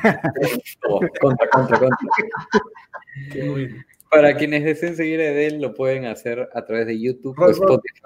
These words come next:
Speaker 1: Sí.
Speaker 2: a-, antes de que lo despidas, tengo la
Speaker 1: Sí.
Speaker 2: pregunta precisa para Edel, que sé que me la va a contestar bien. Para ver si te volvemos a invitar, Edel.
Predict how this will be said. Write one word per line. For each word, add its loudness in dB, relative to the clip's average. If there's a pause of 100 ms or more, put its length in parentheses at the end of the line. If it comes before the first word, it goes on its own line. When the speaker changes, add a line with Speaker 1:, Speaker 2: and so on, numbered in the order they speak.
(360)
Speaker 1:
Sí. 2
Speaker 2:
a-, -6
antes 0
de 0
que 2
lo 2
despidas, -2
tengo 2
la 6
Speaker 1:
Sí. 0
Speaker 2:
pregunta 2
precisa 0
para 0
Edel, 0
que -10
sé -10
que -6
me -8
la 0
va 2
a 0
contestar -8
bien. -8 (340)
Para 6
ver 6
si -2
te 2
volvemos 4
a 0
invitar, 2
Edel. -6